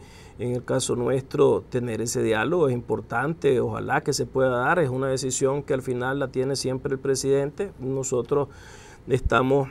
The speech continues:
eh, de manera permanente, eh, sentados con el gobierno, est-, hemos estado todos estos días desarrollando las agendas, vamos a tener una oportunidad y aprovecho para señalarlo porque esto no es un tema...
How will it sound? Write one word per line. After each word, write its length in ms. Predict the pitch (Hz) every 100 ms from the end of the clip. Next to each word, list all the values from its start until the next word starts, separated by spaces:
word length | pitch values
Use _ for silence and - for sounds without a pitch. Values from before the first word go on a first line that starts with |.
| - -
eh, 320 | 120 120 113
de 120 | 127
manera 360 | 123 117 120 135
permanente, 920 | 139 135 113 120 160 - 185 151 113 - -
eh, 260 | 117 110
sentados 640 | 98 127 113 113 123 143
con 200 | 139 147
el 100 | 139
gobierno, 640 | 135 131 135 151 202 185 131
est-, 420 | 110 - 113 -
hemos 300 | 120 135 139
estado 400 | 110 123 151 131
todos 220 | - 120
estos 240 | 127 123 113
días 320 | 127 147 139
desarrollando 680 | 123 123 123 113 123 135
las 200 | 143 139
agendas, 540 | 127 143 180 180 180 139 - - - -
vamos 340 | 131 143 151
a 80 | 147
tener 320 | 120 127 151
una 140 | 151
oportunidad 580 | 147 143 131 127 123 175
y 100 | 170
aprovecho 480 | 127 123 120 131 180
para 200 | 139 131
señalarlo 560 | 135 127 151 196 165 127
porque 320 | 131 127 131
esto 260 | 131 185
no 180 | 190 180
es 60 | 185
un 140 | 185
tema... 400 | 180 175 185 190